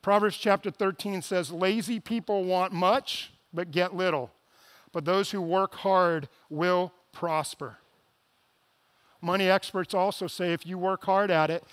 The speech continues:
and you go after it and you practice what we're talking about,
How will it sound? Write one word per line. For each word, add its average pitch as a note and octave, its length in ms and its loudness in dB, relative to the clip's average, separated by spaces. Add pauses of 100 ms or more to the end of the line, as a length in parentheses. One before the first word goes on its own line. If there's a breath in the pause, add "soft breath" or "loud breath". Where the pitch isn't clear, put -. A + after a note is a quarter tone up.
(120 loud breath)
and D#3 180 -8
you F3 140 -6
go F#3 260 4
after F3+ 400 4
it F#3 60 -10
and E3 100 -6
you F#3 80 -4
practice F#3 560 0
what G3 140 -2
we're F3 80 2
talking G3 460 -2
about, D#3+ 320 -2